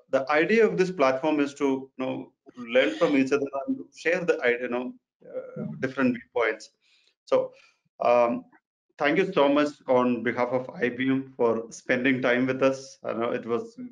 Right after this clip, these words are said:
great, great discussion, uh, very insightful discussion, right? I mean, some of them are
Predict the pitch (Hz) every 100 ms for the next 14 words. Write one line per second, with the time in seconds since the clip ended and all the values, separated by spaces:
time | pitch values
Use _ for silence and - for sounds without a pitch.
0 | 110 123 131 131 - _ - 123 117 113
1 | - 120 - 120 123 _ _ _ _ _
2 | _ - 110 104 107 147 208 139 - 135
3 | 131 131 117 110 123 117 113 104 - _
4 | 113 110 113 110 107 107 110 - 120 117
5 | 117 123 120 117